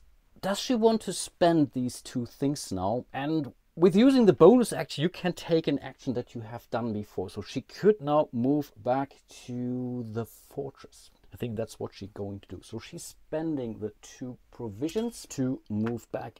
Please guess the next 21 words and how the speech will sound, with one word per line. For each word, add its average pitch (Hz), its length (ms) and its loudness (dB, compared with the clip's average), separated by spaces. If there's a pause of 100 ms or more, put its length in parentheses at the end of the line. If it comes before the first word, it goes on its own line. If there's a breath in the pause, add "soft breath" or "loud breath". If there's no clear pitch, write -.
in 120 140 -6
the 107 80 -6
fortress. - 600 -16
In 208 220 4
theory, 220 720 4 (220 loud breath)
this 107 580 -2 (100)
region 127 440 -4
is 120 120 -6
safe 127 400 -6
now. 69 280 -14 (140)
The 117 120 2
problem 170 480 2
is, 175 320 -2
in 127 160 -4
order 147 220 -2
to 127 180 -8
really 190 340 6
make 110 300 4
it 101 120 -10
secure, - 380 -6
we 117 200 -8